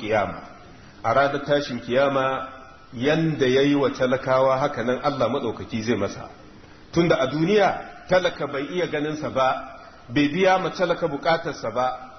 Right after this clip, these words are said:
a ranar alkiyama Allah maɗaukaki baya kallon wannan mutumi, sannan Allah bai biya masa bukatar shi, makomarsa wutar jahannama. Lokacin da aka karanta wannan hadisi gabin, gaban Muawiya, Muawiya bin Abi Sufyan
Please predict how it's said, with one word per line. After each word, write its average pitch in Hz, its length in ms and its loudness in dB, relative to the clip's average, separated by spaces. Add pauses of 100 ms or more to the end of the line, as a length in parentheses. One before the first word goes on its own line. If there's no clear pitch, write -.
(320)
a 139 120 2
ranar 196 300 4 (100)
alkiyama 165 920 0
Allah 160 280 0
maɗaukaki 143 720 -4 (320)
baya 143 640 2
kallon 139 480 -2
wannan 127 400 0
mutumi, 120 380 -6
sannan 131 480 0
Allah 147 340 0
bai 147 140 0
biya 131 240 2
masa 131 240 -4
bukatar 104 400 -2
shi, - 160 -18 (340)
makomarsa 139 540 0
wutar 117 260 -4
jahannama. 98 580 -2 (500)
Lokacin 143 420 0
da 135 160 4
aka 127 120 -2
karanta 135 360 0
wannan 127 320 2
hadisi 123 380 -4
gabin, 117 360 -2
gaban 131 300 2
Muawiya, 117 560 0 (1200)
Muawiya 123 560 2
bin 127 120 -4
Abi 120 280 -4
Sufyan 110 560 -2